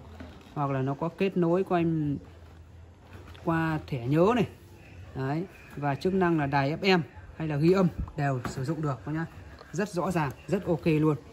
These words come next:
Vỏ hộp là bằng nhôm. Đấy, nên là trên đỉnh có ba nốt các nhá. Đấy, vỏ hộp bằng nhôm, rất là nặng và rất là xịn sò. Đấy, chất lượng âm thanh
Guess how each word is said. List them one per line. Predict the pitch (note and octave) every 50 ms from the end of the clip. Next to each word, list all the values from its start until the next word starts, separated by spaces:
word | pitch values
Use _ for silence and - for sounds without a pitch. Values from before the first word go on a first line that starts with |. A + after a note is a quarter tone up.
| - - - - - - - - -
Vỏ | C#3+ C#3+ C3 A#2+ B2 B2 D3+
hộp | D3+ C#3 - - - -
là | C#3 C#3
bằng | C3+ C3+ C3 C3+ C3+
nhôm. | E3 G3+ G3+ E3 - - - - - - - - - - -
Đấy, | C3+ B2+ C#3 C#3+ C#3+
nên | D#3 D#3 D#3 D3
là | C#3+ C3 B2 A#2+ A#2+ -
trên | - E3+ E3 D#3
đỉnh | C3+ A#2+ A#2 A#2+
có | D3+
ba | D#3 E3+ D#3+ D#3+
nốt | E3 F3+ G3 -
các | F#3+
nhá. | F3 F3 F3 F3 F3 - - - - - - - - - - - -
Đấy, | C3 C#3 D3+ D3
vỏ | - A#2+
hộp | B2+ B2+ C3
bằng | B2 B2+ C3+
nhôm, | D3+ D#3+ D3+ C3+ - - - - - - - - - -
rất | C#3+ G3 G#3 F3+
là | D3
nặng | C#3 C#3+ B2+ F2+ - -
và | C#3+ C3+ B2
rất | A#2+ F#3 G3+ G3+
là | D#3+
xịn | - F3+ C#3
sò. | D3+ - D#3 C#3+ C3 A#2+ - - - - - - -
Đấy, | C3 C3 C#3
chất | - G#3 G#3
lượng | F#3+ F3+ -
âm | D3+ E3 D3
thanh | D3+ E3 D#3 D3